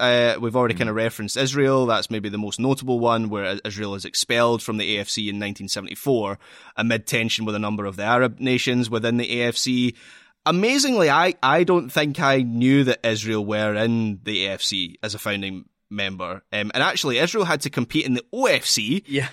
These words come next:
Speaker 1: which is
Speaker 2: that's
Speaker 1: Oceania, until nineteen ninety when they were
Speaker 2: So
Speaker 1: admitted
Speaker 2: strange.
Speaker 1: into uefa. Yeah, they must have clocked up some air miles around that time going to play Fiji and Samoa and, and, and so on. I,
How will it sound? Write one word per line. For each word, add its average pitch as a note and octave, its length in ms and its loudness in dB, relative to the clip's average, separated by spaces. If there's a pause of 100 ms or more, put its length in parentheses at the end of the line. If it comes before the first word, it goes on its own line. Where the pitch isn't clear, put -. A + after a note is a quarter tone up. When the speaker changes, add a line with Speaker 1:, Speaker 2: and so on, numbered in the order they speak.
Speaker 1:
which E3 200 4
is C#3+ 120 2
Speaker 2:
that's - 80 -8
Speaker 1:
Oceania, E3+ 720 4 (300)
until E3 340 2
nineteen F#3 460 2
ninety F#3 360 2
when B2+ 200 4
they C3 80 6
were C3 180 6
Speaker 2:
So - 20 6
Speaker 1:
admitted B2+ 460 0
Speaker 2:
strange. D#3 120 -4
Speaker 1:
into C3 400 2
uefa. B2+ 580 -2
Yeah, A#2+ 160 2
they B2 100 2
must E3+ 200 2
have E3 120 0
clocked D3+ 340 2
up C#3 140 0
some C3 220 2
air C3+ 200 4
miles A2 460 2
around A#2+ 280 2
that A2+ 160 0
time A#2 300 0
going G#2+ 280 -4
to A2 240 -4
play G#2 260 -6
Fiji G#2+ 640 -4
and G2 200 -8
Samoa G#2 520 -2
and, G2 220 -8
and, G2 320 -8
and G2+ 160 -8
so G2+ 180 -4
on. F#2 100 -6
I, G#2+ 120 -4